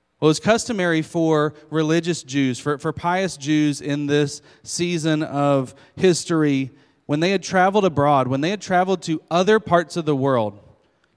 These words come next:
to Gentile lands, to, to foreign lands that maybe had foreign gods, that maybe had other beliefs, maybe they, uh, had other practices that were customary there as they went outside of the Jewish territory. When they would leave those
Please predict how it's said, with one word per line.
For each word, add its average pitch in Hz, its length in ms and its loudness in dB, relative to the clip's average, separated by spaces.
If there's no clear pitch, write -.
to 180 100 0
Gentile 170 640 0
lands, 147 320 -2
to, 160 120 -2
to 180 120 0
foreign 202 400 0
lands 170 320 -2
that 151 120 -4
maybe 165 320 -2
had 143 320 -2
foreign 160 600 -2
gods, 139 420 0
that 139 180 -2
maybe 151 260 0
had 151 180 2
other 151 280 0
beliefs, 147 480 0
maybe 160 300 0
they, 156 360 0
uh, 107 60 -10
had 143 340 -4
other 165 520 0
practices 147 800 -2
that 135 140 -4
were 131 320 -2
customary 139 680 -2
there 123 260 -2
as 123 120 -4
they 143 120 0
went 147 260 0
outside 147 600 -4
of 127 260 -4
the 147 80 -10
Jewish 143 380 -2
territory. 123 760 -6
When 131 140 -8
they 175 140 -2
would 214 160 0
leave 190 540 -4
those 180 280 0